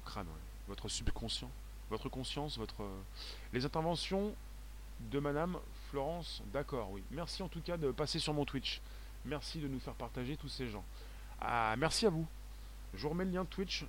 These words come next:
J'ai quelqu'un sur Twitch qui vient de m'écrire. Donc le lien Twitch, c'est twitch point T V slash, avec la grande barre, Réservoir Live. Abonnez-vous à mon Twitch.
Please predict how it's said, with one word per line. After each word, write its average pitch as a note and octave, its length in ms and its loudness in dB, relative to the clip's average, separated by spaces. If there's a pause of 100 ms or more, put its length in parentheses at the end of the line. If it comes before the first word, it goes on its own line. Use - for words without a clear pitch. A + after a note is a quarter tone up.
J'ai A2+ 140 -2
quelqu'un C#3 260 -2
sur C3 160 -6
Twitch - 200 -6
qui - 80 -6
vient A#2 80 -2
de A2 60 -2
m'écrire. E3 600 -2
Donc A2 260 -4
le A#2 100 0
lien A2+ 200 -2 (100)
Twitch, - 320 -4
c'est - 200 -6
twitch - 260 -6
point A2+ 160 -4
T A2+ 160 -4
V C3+ 280 0
slash, C3 540 -4 (600)
avec G#2 180 -4
la G2 80 -2
grande G2+ 220 -2
barre, D3 340 0 (260)
Réservoir A#2+ 920 -4
Live. A#2 400 -2 (720)
Abonnez-vous C#3+ 400 2
à D3+ 60 6
mon C#3 120 2
Twitch. D#3+ 420 -2